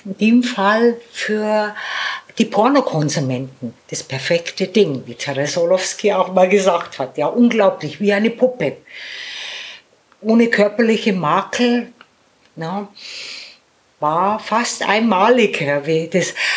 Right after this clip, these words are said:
ähm, war zu dem Zeitpunkt noch alles echt. Mittlerweile habe ich zwanzig Schönheits-O Ps,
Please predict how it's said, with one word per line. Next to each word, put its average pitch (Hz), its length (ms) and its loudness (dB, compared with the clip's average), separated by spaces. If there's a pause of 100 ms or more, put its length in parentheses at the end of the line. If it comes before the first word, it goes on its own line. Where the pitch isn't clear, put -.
(220)
ähm, 170 520 0 (340)
war 185 200 2
zu 208 140 2
dem 185 240 -2
Zeitpunkt 180 600 0
noch 220 200 -2
alles 208 680 -2 (640)
echt. - 720 -6 (1040)
Mittlerweile 190 460 2
habe 190 120 4
ich 185 80 -2
zwanzig 190 580 0
Schönheits-O 170 560 0
Ps, 165 640 -2